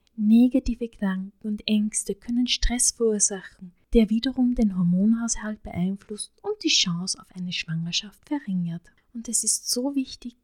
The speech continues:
dass du dir bewusst machst, wie Gedanken und Emotionen den Körper beeinflussen können. Die Angst, nie schwanger zu werden, kann zu erheblichen Stress,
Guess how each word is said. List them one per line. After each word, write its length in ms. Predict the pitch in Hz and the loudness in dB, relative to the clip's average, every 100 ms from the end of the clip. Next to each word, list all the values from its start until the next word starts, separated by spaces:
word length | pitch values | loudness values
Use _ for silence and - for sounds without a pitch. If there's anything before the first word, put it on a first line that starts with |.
| - | -6
dass 160 | - | -6
du 100 | - | -4
dir 140 | - - | -6 -2
bewusst 520 | 180 - 240 - - | -2 -4 -8 -6 -4
machst, 480 | 226 - - - - | -6 -6 -12 -12 -12
wie 60 | |
Gedanken 680 | - 185 170 175 180 _ 226 | -6 -2 0 -2 -6 _ -8
und 140 | 240 | -6
Emotionen 760 | 247 240 247 - 208 208 214 208 | -4 -4 -4 -2 -2 -4 -4 -4
den 220 | 220 214 | -6 -6
Körper 460 | - 190 190 - | -4 -4 -2 -2
beeinflussen 760 | - 190 170 170 - - - 180 | -2 -4 -6 -12 -8 -4 -4 -6
können. 420 | - 175 170 170 _ - | -8 -8 -8 -16 _ -14
Die 100 | 214 | -6
Angst, 500 | 214 233 - - 226 | 0 2 2 2 6
nie 280 | 220 254 | 8 8
schwanger 420 | 262 - 214 214 208 | 4 2 2 2 2
zu 200 | - 185 | 0 0
werden, 340 | 175 180 196 | -4 -6 -10
kann 180 | - 202 | -8 -4
zu 120 | - | -2
erheblichen 600 | 190 202 220 226 233 233 | -2 -2 -4 -4 -6 -2
Stress, 600 | - - - 202 - - | 0 2 2 2 -2 -4